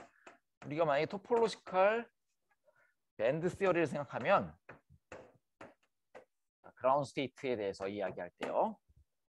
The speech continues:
요 스페이스와 오브젝트가 뭐가 되냐면 디디멘셔널 브릴리앙 존이 됩니다.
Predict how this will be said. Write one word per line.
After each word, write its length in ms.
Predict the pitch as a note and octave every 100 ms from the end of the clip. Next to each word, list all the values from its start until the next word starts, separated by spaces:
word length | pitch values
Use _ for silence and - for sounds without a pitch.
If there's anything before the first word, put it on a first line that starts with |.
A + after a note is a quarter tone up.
| _ _ - - _
요 80 | A#2+
스페이스와 640 | A2+ - A3 A3 - F3+ B2+
오브젝트가 540 | A#2+ C#3+ C#3 - C3+
뭐가 260 | F#2 F#2 G#2
되냐면 500 | F2+ E2+ E3+ G3 - _ _ _ - - - - _ - - _ _ _ - - _
디디멘셔널 1120 | F#3+ G#3+ F#3+ G3 F#3 D3+ C3+ G#2 A2+ G#3 A#3 - _ - _ _ _ _ _ _ - _ _ - - _ _ _ - _ _ - - _ _ _ _ - _ _ _ - - _ _ _ _ _ _ -
브릴리앙 480 | B2 G#3 A#3+ G#3+ D3+
존이 220 | B2 A2
됩니다. 480 | F#2 E2 - -